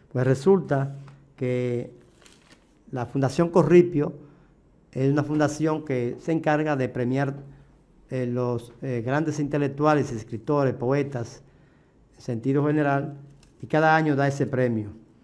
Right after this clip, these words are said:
Eh, anteriormente, los primeros que lo ganaron fueron Juan Bosch y Joaquín Balaguer, pero han habido otros escritores importantes, como Ángel Hernández, que lo ganó, eh, y otros escritores más.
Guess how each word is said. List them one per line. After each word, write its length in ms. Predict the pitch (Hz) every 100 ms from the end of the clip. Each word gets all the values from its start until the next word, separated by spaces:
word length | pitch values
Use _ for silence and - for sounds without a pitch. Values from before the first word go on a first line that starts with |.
| _ _ _ _ - -
Eh, 360 | 120 117 113 -
anteriormente, 600 | - 127 143 170 175 185
los 100 | 175
primeros 320 | - 143 165 170
que 60 |
lo 100 | 160
ganaron 320 | 143 147 156
fueron 240 | 143 147 143
Juan 240 | 143 143
Bosch 300 | 135 156 156 -
y 80 | 127
Joaquín 260 | 117 110
Balaguer, 480 | 123 123 127 143 139 - - - _
pero 140 | - 123
han 60 |
habido 180 | 131 143
otros 200 | 151 147
escritores 520 | 143 135 127 165 143 107 - - _ _ _ _
importantes, 800 | 127 117 113 113 151 156 151 101 - _ _ _ _ _
como 240 | - 127 -
Ángel 220 | 135 147
Hernández, 640 | 139 120 135 156 120 107
que 120 | - 120
lo 100 | 113
ganó, 460 | 120 143 143 - - - _ _ _ _ -
eh, 520 | 127 123 120 117 - - - -
y 100 | 139
otros 260 | 151 160
escritores 400 | 143 135 117 123
más. 360 | 113 107 107 -